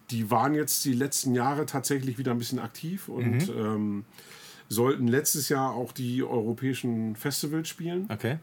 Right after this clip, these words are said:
Speaker 1: Da hatte ich immer gehofft, dass da nebenbei irgendwie noch mal eine Show in Deutschland abfällt, aber da ist alles abgefallen und von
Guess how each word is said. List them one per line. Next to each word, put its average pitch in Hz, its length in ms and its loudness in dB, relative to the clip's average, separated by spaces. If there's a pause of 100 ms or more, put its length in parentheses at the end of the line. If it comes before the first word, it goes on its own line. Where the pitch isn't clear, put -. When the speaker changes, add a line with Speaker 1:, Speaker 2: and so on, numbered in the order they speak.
(100)
Speaker 1:
Da 101 100 -2
hatte 107 140 -4
ich - 80 -8
immer 117 180 0
gehofft, 113 340 -4
dass 113 140 -4
da 113 120 0
nebenbei 110 600 0
irgendwie 113 460 -2
noch 107 180 -2
mal 101 420 -2 (640)
eine 113 100 0
Show 120 320 2
in 107 80 0
Deutschland 120 460 0
abfällt, 123 500 0
aber 98 380 -2 (1000)
da 110 140 0
ist - 100 0
alles 143 240 2
abgefallen 139 680 4
und 120 100 2
von - 260 2